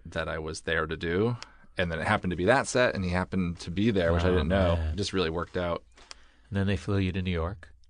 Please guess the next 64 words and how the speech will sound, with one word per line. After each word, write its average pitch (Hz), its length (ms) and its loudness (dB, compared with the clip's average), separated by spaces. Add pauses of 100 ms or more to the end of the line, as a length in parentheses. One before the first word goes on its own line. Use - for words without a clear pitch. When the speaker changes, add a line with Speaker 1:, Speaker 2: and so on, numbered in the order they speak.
(160)
Speaker 1:
Um, 92 640 4 (440)
Speaker 2:
They 101 100 2
didn't 101 180 0
fly 110 180 4
you? 131 140 -4 (580)
Speaker 1:
well, 101 120 4
I 95 100 6
flew, 110 340 4
I 95 80 2
flew 113 240 2
there. 107 300 2 (420)
Speaker 2:
Oh, 113 360 0
man, 98 280 2
awkward 92 480 2 (100)
Speaker 1:
<laughs> - 120 -4
Speaker 2:
city. 117 360 2 (160)
We 110 100 2
won't 110 220 2
cut 92 160 -2
this - 200 -8
out, 85 240 -10
but 98 120 2
Speaker 1:
I - 360 2
don't 170 80 4
Speaker 2:
awkward 98 160 2
Speaker 1:
care. 90 100 2
Speaker 2:
city. 107 140 2
Speaker 1:
No, 165 100 2
I 113 260 4
mean, 107 160 2
Speaker 2:
No, 92 120 2
it's 76 140 -4
not 90 120 2
like 80 140 0
a 80 40 -2
big 78 160 0
Speaker 1:
I'm 117 220 4
not, 143 80 4
Speaker 2:
embarrassment. 113 280 4
Speaker 1:
I 117 100 4
had, 131 160 2
I'm 110 200 2
glad 104 380 2
I 101 80 2
got 98 140 0
to 95 80 -8
do 95 220 2
it, 78 60 6
and 87 80 0
I 85 60 -2
would 87 140 0
have 82 60 -4
done 85 120 -2
it 82 80 0
either 82 260 -2
way, 85 180 -2
but 85 180 -2
no, 92 180 4
they 92 100 -2
didn't 101 240 -4
pay 92 160 -2
for - 140 -6
Speaker 2:
Really? 123 140 0
Speaker 1:
travel. 92 360 0